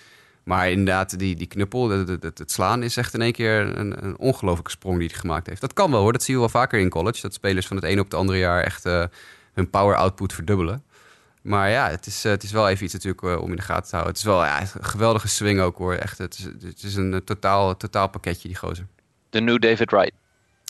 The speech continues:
Speaker 1: Dat zou voor de Mets, eh, het geval moeten zijn, ja.
Speaker 2: Kijk. En dan komen we bij de, de San Diego Padres, hè. En ja, dat is een, een, een team wat natuurlijk heel veel talent op dit moment ook in de, in de minor league heeft zitten.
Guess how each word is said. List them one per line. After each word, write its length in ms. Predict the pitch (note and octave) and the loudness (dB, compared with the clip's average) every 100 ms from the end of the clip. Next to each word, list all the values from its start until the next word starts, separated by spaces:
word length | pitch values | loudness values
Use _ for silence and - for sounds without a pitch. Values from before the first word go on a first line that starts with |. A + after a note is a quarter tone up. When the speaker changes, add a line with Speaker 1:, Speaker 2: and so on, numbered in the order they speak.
| - | -4
Speaker 1:
Dat 140 | B2 | 0
zou 160 | - A#2 | 4 2
voor 100 | A2+ | 4
de 60 | G#2 | 2
Mets, 280 | G#2+ - | 2 2
eh, 100 | F#2 | 0
het 200 | E2+ - | 0 -2
geval 200 | - F#2 | -6 -2
moeten 200 | A2+ A#2 | -2 -2
zijn, 160 | G2+ F2 | -2 -2
ja. 140 | F2+ G2 _ _ - - _ _ _ | -4 -8 _ _ -20 -20 _ _ _
Speaker 2:
Kijk. 420 | - - - _ _ - - - - | -8 -6 -6 _ _ -20 -20 -12 -2
En 120 | A2+ | 0
dan 100 | C3 | 2
komen 380 | D3 C#3+ C#3 C3+ | 2 4 4 4
we 60 | |
bij 220 | A#2+ A#2+ | 4 4
de, 180 | A2+ A2+ | 4 0
de 120 | A#2 A2+ | 0 -2
San 300 | - B2+ B2 | 0 0 0
Diego 320 | A#2+ A2+ A2 | 2 2 2
Padres, 480 | A#2+ G#2 F#2 F2+ - | 2 0 0 -4 -4
hè. 60 | |
En 300 | G2+ G#2 G#2 - | -6 -6 -10 -10
ja, 240 | G2 F#2+ | -6 -2
dat 140 | A2 | -2
is 80 | A2 | -4
een, 260 | G#2+ G#2 G#2 | -8 -8 -8
een, 140 | G#2 | -10
een 60 | G2 | -8
team 180 | A#2+ G#2+ | -4 -2
wat 100 | G2+ | -2
natuurlijk 400 | G#2 G#2+ G2+ - | 0 0 0 2
heel 180 | G#2+ A2 | 2 4
veel 200 | G#2 G2+ | 2 2
talent 320 | G#2 G#2 G#2 | 4 2 2
op 80 | F#2+ | 0
dit 120 | G#2 | 2
moment 280 | G2+ G2+ G2 | 2 2 2
ook 140 | F#2+ | 2
in 160 | G2+ G2 | 2 4
de, 320 | F#2 F#2 F#2 - - - | 4 4 0 -6 -16 -4
in 140 | G2+ | 2
de 140 | F#2+ | 2
minor 260 | F#2+ G#2 G2 | 4 2 2
league 240 | G#2 G2 | 2 2
heeft 120 | F#2 - | 2 2
zitten. 380 | G#2+ A#2+ D3+ | 0 2 -4